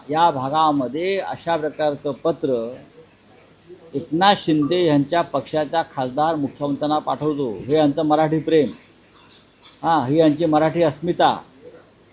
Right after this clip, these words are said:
ह्याच्यावरती जर राज्याच्या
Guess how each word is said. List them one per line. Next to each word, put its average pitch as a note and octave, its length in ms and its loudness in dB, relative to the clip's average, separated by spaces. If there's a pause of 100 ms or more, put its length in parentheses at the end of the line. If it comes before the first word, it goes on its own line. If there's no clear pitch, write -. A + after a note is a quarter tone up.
(160)
ह्याच्यावरती A3+ 580 2
जर A3 300 4 (1120)
राज्याच्या F#3+ 840 4